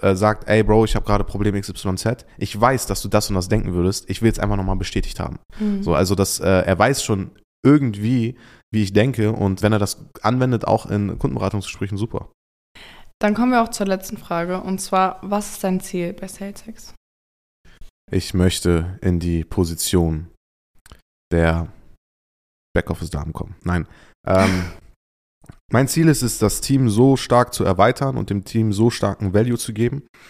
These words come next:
Speaker 1: dass wir, ähm, lauter Berater, wie ich einer bin und wie Aniket einer ist, bei uns im Team haben, das Beraterteam entwickeln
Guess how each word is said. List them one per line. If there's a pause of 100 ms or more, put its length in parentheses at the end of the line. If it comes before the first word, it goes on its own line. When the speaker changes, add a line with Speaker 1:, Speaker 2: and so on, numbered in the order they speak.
(340)
Speaker 1:
dass
wir, (480)
ähm,
lauter
Berater,
wie
ich
einer
bin
und
wie
Aniket
einer
ist,
bei
uns
im
Team
haben,
das
Beraterteam
entwickeln